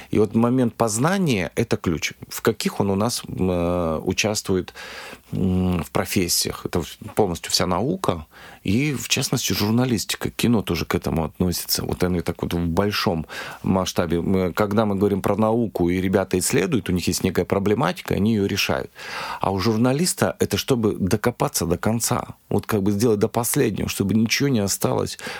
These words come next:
от того, кого вы интервьюируете. У меня около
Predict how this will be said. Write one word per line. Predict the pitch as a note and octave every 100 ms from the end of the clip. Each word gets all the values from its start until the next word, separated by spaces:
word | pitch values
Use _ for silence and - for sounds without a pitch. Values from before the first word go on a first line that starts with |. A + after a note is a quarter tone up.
| -
от | - -
того, | G#2+ A#2+ A2+
кого | F#2 F#2+ G#2
вы | F#2+
интервьюируете. | F#2 G#2 G#2+ A#2+ G2 F2 - F#2+ - - - - - - -
У | G2+
меня | A2+ C3 C#3 A2+
около | F#2+ - A2 A2+